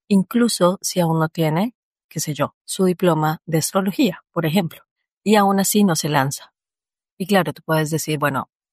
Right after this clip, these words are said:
uno, no tiene el diploma, dos, no tiene realmente la experiencia en esto específico que es la astrología,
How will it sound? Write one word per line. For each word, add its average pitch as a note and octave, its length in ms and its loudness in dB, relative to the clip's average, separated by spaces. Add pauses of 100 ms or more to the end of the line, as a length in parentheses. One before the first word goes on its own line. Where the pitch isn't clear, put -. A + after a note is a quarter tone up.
(340)
uno, D3+ 320 -2 (140)
no C#3+ 100 -6
tiene D#3 220 0
el F3 60 2
diploma, D#3 520 -2 (300)
dos, C#3+ 500 -2 (340)
no D#3 140 -2
tiene F3 400 2
realmente D3+ 540 -2
la D#3 120 0
experiencia D3+ 920 -2
en D#3 160 -4
esto D3+ 320 -4
específico D3 800 -6
que D#3 160 -4
es C#3 100 -6
la D3 80 0
astrología, D#3 680 -4